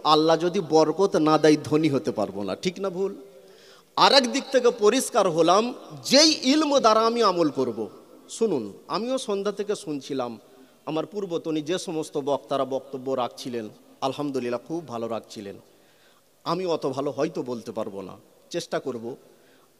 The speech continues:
আমল করার আগে দরকার ইলমের, ঠিক না? আগে জানার দরকার।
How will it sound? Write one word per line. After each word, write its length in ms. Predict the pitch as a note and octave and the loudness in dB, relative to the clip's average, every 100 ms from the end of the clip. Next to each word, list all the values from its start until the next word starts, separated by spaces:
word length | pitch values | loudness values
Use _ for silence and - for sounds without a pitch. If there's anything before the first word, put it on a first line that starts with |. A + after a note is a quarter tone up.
| - | -2
আমল 360 | D#3+ G3 B3+ | 0 4 4
করার 300 | C4 A#3+ A#3+ A3 | 4 2 2 2
আগে 360 | F#3 F#3 G3 | 2 0 2
দরকার 380 | E3+ E3+ D#3+ F3+ - | 0 0 0 -2 -2
ইলমের, 360 | F#3+ E3+ A#2 F2 - - - - | -2 -2 -4 -8 -14 -20 -16 -10
ঠিক 160 | G3 | -8
না? 180 | G3+ G#3 - _ - | -8 -10 -14 _ -6
আগে 200 | F3 G3+ | -2 0
জানার 400 | F3 E3 E3+ D#3 | 0 0 0 -2
দরকার। 400 | B2+ G#2+ A2 | -6 -8 -10